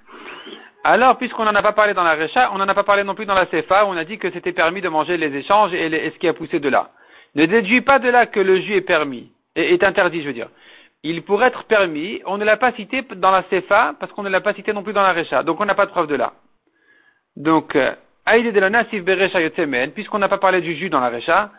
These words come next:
le Nasif Nami Besefa Yotzemen, c'est pour ça que dans la Sefa non plus on a, on n'a pas parlé du jus, alors qu'on aurait pu dire un, euh, dire un chidouche plus grand que même le jus il est permis. Donc on n'a pas de preuve de là non plus.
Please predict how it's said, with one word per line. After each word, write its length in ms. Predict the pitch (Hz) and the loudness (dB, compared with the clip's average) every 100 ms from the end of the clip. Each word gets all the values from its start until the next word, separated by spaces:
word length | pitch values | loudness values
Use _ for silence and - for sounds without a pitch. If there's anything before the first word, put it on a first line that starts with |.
| - - - | -20 -20 -2
le 100 | 147 | 2
Nasif 320 | 220 226 208 | 2 0 -2
Nami 220 | 196 202 | -2 -2
Besefa 340 | 185 175 175 190 | -2 -4 0 0
Yotzemen, 380 | - - 170 | 0 -2 -2
c'est 80 | 175 | -4
pour 120 | 175 | -4
ça 100 | 160 | -2
que 80 | 185 | -2
dans 120 | 160 | 2
la 100 | 151 | 0
Sefa 220 | 147 175 185 | 0 0 0
non 140 | 165 | 0
plus 140 | 175 175 | -2 -2
on 60 | |
a, 160 | 160 165 | -2 -2
on 100 | 160 | -2
n'a 80 | 160 | -2
pas 100 | 165 | 0
parlé 200 | 160 139 | 0 0
du 160 | 131 | -4
jus, 240 | 120 170 220 - - - | -4 -6 -6 -18 -20 -2
alors 240 | 143 208 | 2 2
qu'on 120 | 214 190 | 0 -6
aurait 180 | 175 | -6
pu 140 | 180 226 | -8 -8
dire 160 | 196 | -2
un, 120 | 190 175 - | 0 -2 -6
euh, 120 | 175 170 | -6 -6
dire 360 | 160 214 208 | -8 -2 0
un 160 | 165 151 | 0 -2
chidouche 300 | 202 214 190 | -6 -4 -6
plus 200 | - 190 | -6 -6
grand 380 | 160 165 226 294 - _ _ _ _ | 2 4 4 2 -10 _ _ _ _
que 180 | 196 226 | 2 2
même 280 | 208 277 240 | 2 0 2
le 100 | 208 | 0
jus 220 | 190 247 | 0 -2
il 60 | 208 | 0
est 60 | |
permis. 400 | 202 175 156 160 _ _ _ _ _ _ _ _ - - | 0 -2 -2 -8 _ _ _ _ _ _ _ _ -20 -8
Donc 200 | 160 180 | -6 -2
on 40 | |
n'a 100 | 214 | 0
pas 100 | 214 | 0
de 60 | 214 | 0
preuve 160 | 202 | -2
de 60 | 175 | 2
là 120 | 165 | 0
non 140 | 160 123 | 0 -6
plus. 200 | 117 | -14